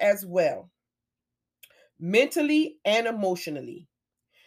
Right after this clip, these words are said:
We need to constantly stay before God for our family members, because the way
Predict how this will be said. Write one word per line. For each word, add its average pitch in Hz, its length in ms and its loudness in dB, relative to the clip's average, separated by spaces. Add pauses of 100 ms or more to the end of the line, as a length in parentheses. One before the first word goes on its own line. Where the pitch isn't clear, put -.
(140)
We 240 140 -4
need 254 260 -2
to 175 100 -10
constantly 294 680 2
stay 269 300 -6
before 254 420 0
God 220 320 4
for 220 140 -2
our 175 260 -2
family 233 320 -2
members, 254 540 2 (460)
because 180 340 0
the 180 100 -4
way 254 540 4